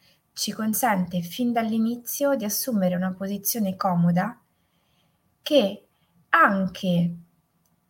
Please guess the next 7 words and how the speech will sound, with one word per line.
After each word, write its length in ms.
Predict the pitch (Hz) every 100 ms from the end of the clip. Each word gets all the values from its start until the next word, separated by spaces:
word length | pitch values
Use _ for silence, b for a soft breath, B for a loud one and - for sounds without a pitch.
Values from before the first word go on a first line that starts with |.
| _
qualora 720 | 202 202 262 202 175 175 170
dovessimo 560 | 175 175 262 - 220 202
sentire 1040 | 190 - 196 196 - 269 190 175 175 170 170 - _ _ _ _ _ _ _ _ _ _ _ _ _ _ _ _ _ _ _ _ _
la 120 | 247 262
tentazione 720 | 269 254 254 - - 254 196
di 200 | 185 202 - _ _ _ _ _ _ _
scioglierla 1000 | - - 196 180 180 185 190 240 285